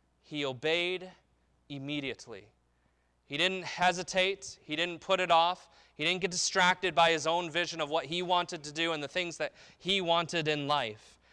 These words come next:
The greatest need this world has is to hear the gospel of Jesus Christ. The girls have been watching, as part of an addition to their devotions, a series of cartoons called The Torchlighters. How many of you guys have ever heard of those? Torchlighters?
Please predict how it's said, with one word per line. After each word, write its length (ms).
The 80
greatest 420
need 160
this 160
world 260
has 320
is 120
to 100
hear 200
the 100
gospel 440
of 80
Jesus 380
Christ. 480
The 80
girls 280
have 80
been 140
watching, 460
as 140
part 320
of 240
an 120
addition 440
to 180
their 140
devotions, 720
a 100
series 440
of 100
cartoons 520
called 220
The 80
Torchlighters. 800
How 80
many 140
of 80
you 60
guys 120
have 80
ever 160
heard 160
of 80
those? 280
Torchlighters? 600